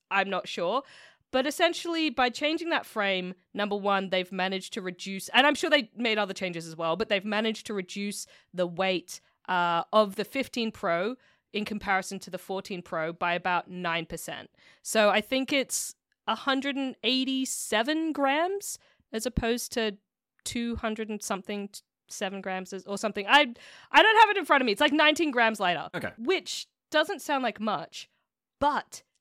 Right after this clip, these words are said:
Speaker 1: because the frame is titanium, the center of gravity of the phone is now kind of, like, smaller and it's more central. So you don't have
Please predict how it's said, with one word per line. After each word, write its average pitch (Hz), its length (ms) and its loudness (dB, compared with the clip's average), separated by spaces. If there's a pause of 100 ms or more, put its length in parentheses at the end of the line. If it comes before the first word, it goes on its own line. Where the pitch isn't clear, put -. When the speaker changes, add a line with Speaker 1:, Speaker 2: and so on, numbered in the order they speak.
(100)
Speaker 1:
because 285 520 -4
the 349 100 -8
frame 208 480 -4
is 196 120 -12
titanium, 180 840 -8 (260)
the 190 120 -6
center 269 640 -4
of 185 240 -10
gravity 233 680 -4
of 185 240 -8
the 175 100 -6
phone 170 680 -4 (560)
is 190 280 -6
now 190 680 -2 (160)
kind 202 160 -2
of, 185 60 -4
like, 175 180 -4
smaller 170 640 -8 (480)
and 196 120 -4
it's - 140 -8
more 185 200 -8
central. - 600 -10 (360)
So - 160 -6
you 208 140 -4
don't 247 320 -2
have 262 260 0